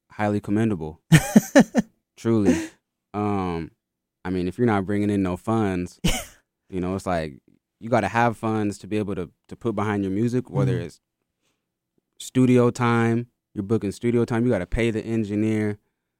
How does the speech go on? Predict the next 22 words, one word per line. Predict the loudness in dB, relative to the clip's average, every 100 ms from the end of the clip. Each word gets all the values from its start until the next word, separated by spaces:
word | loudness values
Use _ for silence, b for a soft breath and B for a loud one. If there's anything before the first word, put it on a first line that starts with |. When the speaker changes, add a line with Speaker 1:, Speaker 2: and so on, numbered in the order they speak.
| _ -12
Speaker 1:
um, | -10 -8 -10 -12 -16 _ _
you | -6
gotta | -6
put | -6 -8
marketing | 0 0 2 0 0
behind | -2 -2
your | 0
music. | 0 -2 -4 -6 -6
You | -10
know, | -8
if | -6
you |
want | -6 -6
ads | -6 -4 -4 -8
to | -8
go | -6 -6
up | -8
on | -10
social | -8 -10 -8
media, | -6 -4 -2 -2
if | -4 -6
you, | -6 -6